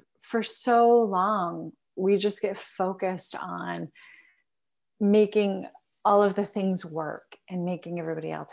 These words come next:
happy. And we lose so much of, of really the spark of who we are.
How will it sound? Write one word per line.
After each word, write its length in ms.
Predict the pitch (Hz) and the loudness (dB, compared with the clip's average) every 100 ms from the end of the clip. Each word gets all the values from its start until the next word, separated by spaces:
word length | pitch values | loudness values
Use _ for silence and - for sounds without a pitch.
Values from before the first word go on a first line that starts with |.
| - | -14
happy. 560 | 160 156 _ 165 - - | -12 -14 _ -12 -12 -12
And 160 | - 175 | -10 -8
we 180 | 180 175 | -6 -6
lose 640 | 175 170 170 175 175 - | -6 -4 -2 -2 -2 -6
so 160 | - 160 | -8 -6
much 380 | 151 156 - | -6 -8 -8
of, 260 | 160 147 139 - | -6 -8 -10 -12
of 240 | 165 151 143 _ - - - _ - | -8 -8 -10 _ -20 -20 -20 _ 0
really 260 | 202 262 | 4 6
the 100 | 254 202 | 4 2
spark 340 | - 170 170 | 2 -2 -2
of 100 | 175 - - | -12 -10 -4
who 100 | 165 | -2
we 180 | 156 | -2
are. 560 | - 165 233 220 180 - | -2 2 4 4 2 -2